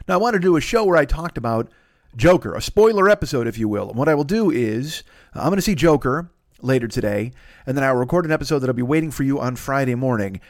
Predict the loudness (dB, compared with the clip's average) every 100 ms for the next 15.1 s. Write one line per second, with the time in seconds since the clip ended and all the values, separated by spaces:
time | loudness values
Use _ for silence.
0 | _ -10 -6 -4 -2 0 -2 -2 -2 -2
1 | 0 -2 -2 -2 0 0 0 0 -2 -12
2 | _ -4 -2 -2 0 2 4 2 2 0
3 | -6 -4 -2 0 0 0 0 -6 -6 -4
4 | -4 -4 -2 -2 -2 -8 -8 0 2 2
5 | -2 -4 -4 -2 -4 -2 -6 -2 -2 0
6 | -2 -4 -4 -8 -8 -8 -6 -6 -4 -4
7 | -4 -6 -8 -8 -6 -2 -2 -2 -8 -16
8 | _ _ -6 -2 -2 -2 -2 -2 -2 -2
9 | 0 2 4 2 0 -4 -4 -6 -4 -4
10 | -4 -6 -6 -8 -6 -6 -6 -8 -6 -6
11 | -4 -4 -6 -6 -10 -6 -4 -4 -6 -10
12 | -14 _ _ -20 -10 -2 4 4 4 4
13 | 4 2 0 -2 -2 -2 -2 -2 -2 -2
14 | -4 -6 -8 -6 -6 -4 -4 -2 -4 -6
15 | -10